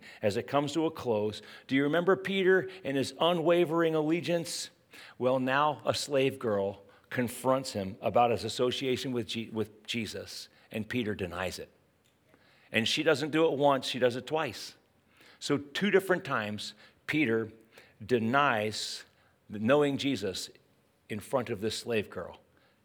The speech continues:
Peter, big, tough, blustery Peter, who's gonna die with Jesus,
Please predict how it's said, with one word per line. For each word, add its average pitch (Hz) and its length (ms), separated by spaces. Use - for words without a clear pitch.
Peter, - 380
big, 143 380
tough, - 460
blustery 143 800
Peter, 117 480
who's 127 180
gonna 131 240
die 208 420
with 220 320
Jesus, 190 760